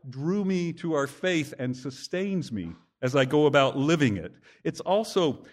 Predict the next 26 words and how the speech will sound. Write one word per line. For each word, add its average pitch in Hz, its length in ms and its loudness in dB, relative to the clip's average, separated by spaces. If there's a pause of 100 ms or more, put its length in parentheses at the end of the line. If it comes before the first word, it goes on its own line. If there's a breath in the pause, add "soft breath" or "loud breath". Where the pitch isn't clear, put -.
central 139 680 2
to 135 200 -2
a 131 60 0
worldview 156 840 2
known 135 280 2
as 120 160 -6
process 156 640 -6
relational 135 760 -2
theology, 98 600 2
from 123 220 -4
which 143 220 0 (120)
I 143 280 -2
draw 90 400 -8 (180)
great 110 320 2
meaning. 101 500 -4 (400 soft breath)
Process 233 480 0
relational 151 540 0
thought 98 600 0 (260 loud breath)
sees 208 500 -2 (240)
all 147 300 6
of 85 140 -2
us 85 260 -10
as 110 220 -8
part 170 340 0
of 127 220 -6
an 117 180 -4